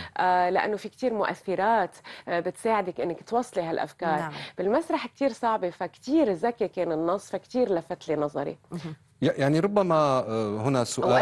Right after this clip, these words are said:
Speaker 1: وقررت، يعني قلت: "خلص، يعني هيدا لازم ينعمل." ارجع
Speaker 2: هيدا
Speaker 1: فكر يا
Speaker 2: هو.
Speaker 1: عم.
Speaker 3: <laughs> سؤال،
Speaker 1: نعم.
Speaker 3: سؤال في سؤالين أو اثنين في واحد،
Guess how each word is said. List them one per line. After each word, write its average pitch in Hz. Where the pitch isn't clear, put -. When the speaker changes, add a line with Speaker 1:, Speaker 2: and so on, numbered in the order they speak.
Speaker 1:
وقررت، 269
يعني 165
قلت: 185
"خلص، 247
يعني 151
هيدا 214
لازم 196
ينعمل." 151
ارجع 240
Speaker 2:
هيدا -
Speaker 1:
فكر 202
يا 220
Speaker 2:
هو. 202
Speaker 1:
عم. 220
Speaker 3:
<laughs> 190
سؤال، 160
Speaker 1:
نعم. -
Speaker 3:
سؤال 151
في 139
سؤالين 117
أو 87
اثنين 110
في 104
واحد، 107